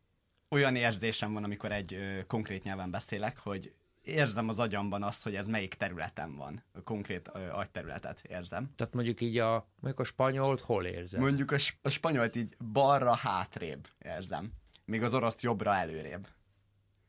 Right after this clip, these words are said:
Speaker 1: És, ö,
Speaker 2: De mit érzel?
Speaker 1: és érzem.
Speaker 2: Bizsereg? Vagy, vagy va-, valami
Speaker 1: Ö, oly-, olyan érzés,
Speaker 2: Érzed?
Speaker 1: mint az öntudat. Tehát, hogy nem tudom megfogalmazni, hogy, ö, hogy mi, de érzem mégis, mert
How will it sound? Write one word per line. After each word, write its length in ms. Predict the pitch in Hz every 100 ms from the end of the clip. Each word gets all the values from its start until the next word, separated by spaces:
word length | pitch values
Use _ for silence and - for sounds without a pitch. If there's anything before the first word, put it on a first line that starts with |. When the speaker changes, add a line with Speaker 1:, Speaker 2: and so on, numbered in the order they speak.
| _ _ _
Speaker 1:
És, 420 | - 120 120 120 123
ö, 300 | 123 123 123 - _ _ _
Speaker 2:
De 100 | 151
mit 240 | 175 -
érzel? 400 | 120 80 76 85 80
Speaker 1:
és 140 | - - -
érzem. 180 | 156 131
Speaker 2:
Bizsereg? 520 | 123 156 95 80 85
Vagy, 180 | 82 87
vagy 360 | - 101 90 92
va-, 180 | 90 85
valami 580 | 101 104 98 92 90 90 -
Speaker 1:
Ö, 60 | 139 151 151 427 - - - _ _
oly-, 240 | 233 233
olyan 260 | 233 185 147
érzés, 200 | 143 156
Speaker 2:
Érzed? 180 | 127 -
Speaker 1:
mint 140 | 123
az 120 | 131 117
öntudat. 640 | 131 113 110 107 107 -
Tehát, 300 | 113 110 110
hogy 260 | 123 113 113
nem 260 | 135 156 143
tudom 300 | 113 110 107
megfogalmazni, 800 | 110 - 110 104 104 110 107 117
hogy, 300 | 131 110 -
ö, 300 | 110 107 107 - - -
hogy 220 | 120 110
mi, 260 | 117 156 - _ _ _
de 380 | 98 113 113 110
érzem 380 | 101 92 82 92
mégis, 400 | 101 87 101 -
mert 300 | 101 -